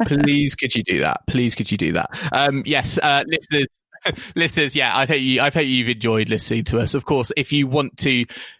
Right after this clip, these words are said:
make sure you are up to date on all of the, uh, tennis season for twenty twenty-one, uh, and you wanna listen to all of our, our, all of our episodes, um, yeah, for next season, make sure you hit that subscribe button on your podcasting platform of choice, whether that's Apple Podcasts, Spotify,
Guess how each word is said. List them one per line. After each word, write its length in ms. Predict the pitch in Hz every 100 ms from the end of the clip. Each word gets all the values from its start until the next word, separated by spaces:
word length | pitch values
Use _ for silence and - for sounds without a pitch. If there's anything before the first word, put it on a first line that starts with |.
| -
make 240 | 139 135
sure 260 | - 147 127
you 240 | 117 123
are 120 | 120 -
up 140 | -
to 100 | -
date 240 | 117 113 -
on 120 | 123
all 340 | - 131 127 120
of 100 | -
the, 360 | 120 113 110 110
uh, 260 | 113 110 101 -
tennis 320 | - 123 -
season 540 | 131 117 107 110 107 -
for 100 | 123
twenty 340 | 131 113 120
twenty-one, 720 | - 117 107 120 123 120 120 123 - -
uh, 220 | 131 131
and 100 | -
you 80 | 185
wanna 180 | 202 208
listen 320 | 220 - 180
to 160 | 139 147
all 180 | 147 165
of 80 | 151
our, 280 | 156 151
our, 240 | 120 151 147
all 160 | 165
of 60 | 160
our 120 | 151 -
episodes, 680 | - - 139 123 117 - -
um, 580 | 131 120 117 117 117 123
yeah, 180 | 143 131
for 160 | - 131
next 240 | 120 -
season, 300 | 139 127 117
make 140 | 123 107
sure 140 | 131
you 80 | 120
hit 140 | 143 -
that 160 | 117
subscribe 460 | - 101 - 117 110
button 380 | 107 - 117 110 - - -
on 160 | 120 123
your 100 | 113
podcasting 600 | - - 110 - 113 -
platform 360 | - - 107
of 60 | 104
choice, 400 | - 107 - -
whether 140 | 107
that's 180 | 101 - -
Apple 240 | 113 110
Podcasts, 600 | - 110 - 101 - -
Spotify, 680 | - - - - 104 104